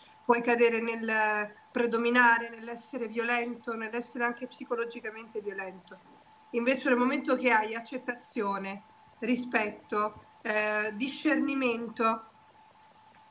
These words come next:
e amore, soprattutto per te stessa, automaticamente potrai avvicinare chi vuoi.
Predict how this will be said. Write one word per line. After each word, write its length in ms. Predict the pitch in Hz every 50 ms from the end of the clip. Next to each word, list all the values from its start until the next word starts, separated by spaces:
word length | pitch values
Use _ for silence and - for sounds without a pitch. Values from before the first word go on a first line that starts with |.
| - - -
e 180 | - 254 247 233
amore, 640 | 226 240 247 277 277 254 233 214 208 202 202 202 - - -
soprattutto 600 | - - - 196 208 214 208 - 240 233 233 208
per 180 | - 208 190
te 120 | - 214 202
stessa, 760 | 202 - - 254 226 220 - - - - 240 262 254 - - - - - -
automaticamente 920 | 240 233 233 247 240 233 233 - 247 - 240 240 233 226 220 226 247 233
potrai 520 | 233 233 226 220 208 - 214 208 208 208 214
avvicinare 640 | 208 196 226 220 220 - 254 226 208 202 208 208
chi 160 | 208 - 240 220
vuoi. 380 | 202 202 214 220 208 208 208